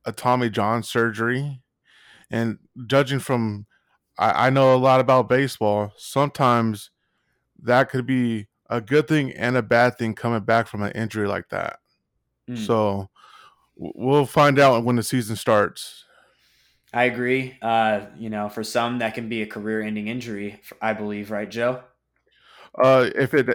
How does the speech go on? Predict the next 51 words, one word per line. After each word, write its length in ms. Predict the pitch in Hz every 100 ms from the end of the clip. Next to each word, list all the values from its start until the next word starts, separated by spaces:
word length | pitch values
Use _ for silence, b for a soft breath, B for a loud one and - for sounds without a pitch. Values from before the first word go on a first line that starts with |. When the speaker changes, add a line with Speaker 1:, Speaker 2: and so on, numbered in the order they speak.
| -
Speaker 1:
if 140 | 139
they 140 | 156
get, 300 | 127 151 151 - _ _ _ b - 139
after 200 | 151 170
they 120 | 160
had 120 | 151
the 80 | 131
Tommy 300 | - 143 131
John 220 | 135 131
surgery 380 | - 139 131 135
and 320 | 117 113 107 _ b b -
they 60 |
had 140 | 127 135
to 80 | 120
get 200 | 107 135
it 140 | 123
again, 500 | 113 104 127 135 131
that's 240 | 117 123 -
when 180 | 120 123
they 100 | 123
usually 560 | 117 127 107 120 113
be 200 | 104 -
like, 240 | 113 107 92 _ _ b b b b -
"Maybe 300 | 104 113 117
I 220 | 113 113
should 180 | 107 107
stop 480 | - 117 110 107 - _ _ - 110
playing 340 | - 113 107 104
the 100 | 101
sport 320 | - 113 107
I 60 |
love." 420 | 98 101 98 104 _ _ _ _ _ -
Speaker 2:
Mm, 380 | 117 113 101 _ -
I 80 |
see. 360 | 104 - 95 92 b b b b
So, 520 | - 127 123 117 110
yeah, 280 | 117 117 107
and 180 | 120 123
to, 380 | 143 175 165 147
to 180 | - 180
address 340 | 143 143 127
your 120 | 120
point, 280 | 117 123 117
George, 240 | 110 117 107
you 100 | 113
mentioned 500 | 107 104 113 107 104
that 320 | 107 101 101
the 80 | 101
Ravens 440 | 107 104 107 104
have 280 | 110 104 92
the 200 | 101